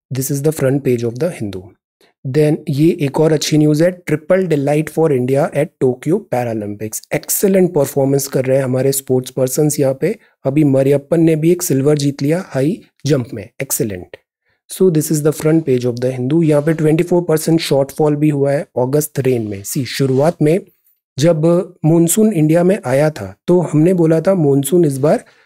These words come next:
सरप्लस होगा, but सी, ट्वेंटी फ़ोर परसेंट शॉर्टफॉल रिकॉर्डेड हुआ है मानसून में।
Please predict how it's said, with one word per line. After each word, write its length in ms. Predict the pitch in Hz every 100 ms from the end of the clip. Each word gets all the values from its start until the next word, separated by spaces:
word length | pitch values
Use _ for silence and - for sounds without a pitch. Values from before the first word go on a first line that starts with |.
| _ -
सरप्लस 580 | - 208 208 214 185 -
होगा, 320 | 117 107 95 - _ _ 151
but 160 | 196
सी, 160 | - 220 240 - _ _
ट्वेंटी 340 | 170 175 180 214
फ़ोर 240 | 214 214
परसेंट 380 | 185 165 - 190
शॉर्टफॉल 540 | - 139 135 - 175
रिकॉर्डेड 500 | 156 131 135 131 147 143
हुआ 180 | 123
है 140 | 123 180 - 139
मानसून 420 | 143 135 143 110
में। 160 | 95